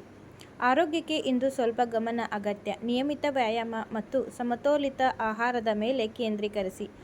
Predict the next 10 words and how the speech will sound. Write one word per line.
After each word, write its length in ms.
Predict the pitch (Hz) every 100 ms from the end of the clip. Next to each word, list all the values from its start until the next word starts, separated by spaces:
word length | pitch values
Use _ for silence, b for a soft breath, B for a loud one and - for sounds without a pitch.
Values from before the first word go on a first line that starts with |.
| B - 240
ಮಾನಸಿಕ 520 | 247 294 330 302 294 285
ಒತ್ತಡವನ್ನು 720 | 247 247 247 214 240 262 226 226
ತಪ್ಪಿಸಲು 540 | 214 220 214 214 269
ಧ್ಯಾನ 360 | 214 220 247 269
ಮತ್ತು 300 | 269 220 220 233
ಯೋಗದ 400 | 214 233 240 226
ಸಹಾಯವನ್ನು 800 | 233 202 214 233 254 208 220 233 202
ತೆಗೆದುಕೊಳ್ಳಿ. 640 | 175 185 190 185 180 180 - B B B -
ಅದೃಷ್ಟದ 580 | 240 294 311 - 285 262
ಶ್-, 160 | -